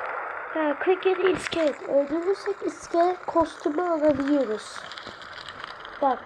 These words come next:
bu hoşuma gitti. Neyse şu anlık bundayız. Hemen tadımıza bakalım. Ha, tamam toplayacağız. O zaman bu arada oyunun beta sürümündeyiz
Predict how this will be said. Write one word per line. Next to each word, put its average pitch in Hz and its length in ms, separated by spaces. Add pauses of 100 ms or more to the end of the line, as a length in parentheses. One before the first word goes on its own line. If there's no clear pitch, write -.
bu 294 80
hoşuma 302 320
gitti. - 360 (4000)
Neyse 311 240
şu 330 180
anlık 330 320
bundayız. 294 920 (1200)
Hemen 269 640
tadımıza 262 540
bakalım. 277 580
Ha, 226 440
tamam - 200 (140)
toplayacağız. 220 560 (840)
O 285 120
zaman 285 380 (340)
bu 294 60
arada 359 160
oyunun 349 600
beta 320 300
sürümündeyiz 247 760